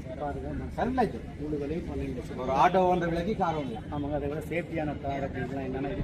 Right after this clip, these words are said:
Speaker 1: பழைய காருங்க, விலை பழைய கார்கள் வந்து நூத்துக்கு நூறு வீதமா இருக்காது. அதனால இந்த கார் வந்து சாதாரணமாக வந்து இவ்வளவு காலமும்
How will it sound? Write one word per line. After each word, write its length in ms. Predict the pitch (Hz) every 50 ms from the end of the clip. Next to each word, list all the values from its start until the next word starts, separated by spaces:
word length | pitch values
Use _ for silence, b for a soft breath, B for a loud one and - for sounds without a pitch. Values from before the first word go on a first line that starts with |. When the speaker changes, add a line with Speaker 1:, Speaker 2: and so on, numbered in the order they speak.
| - -
Speaker 1:
பழைய 260 | 156 170 196 220 220
காருங்க, 600 | 190 170 170 175 165 165 151 147 139 135 135 131
விலை 220 | 131 135 151 180 180 -
பழைய 260 | 143 143 147 156 165
கார்கள் 300 | 143 156 160 170 165 170
வந்து 160 | 170 175 190
நூத்துக்கு 480 | 165 151 156 165 160 165 156 175 170 156
நூறு 300 | 156 165 175 180 180 175
வீதமா 360 | 165 160 160 156 151 156 156
இருக்காது. 480 | 135 135 127 - 131 131 135 135 165 160
அதனால 260 | 147 143 139 139 139
இந்த 120 | 127 123 123
கார் 220 | 131 143 151 147
வந்து 180 | 151 156 156 165
சாதாரணமாக 500 | - 143 139 139 139 139 135 143 147 139
வந்து 160 | 156 147 147
இவ்வளவு 240 | 131 147 151 151 143
காலமும் 340 | 139 147 156 170 180 208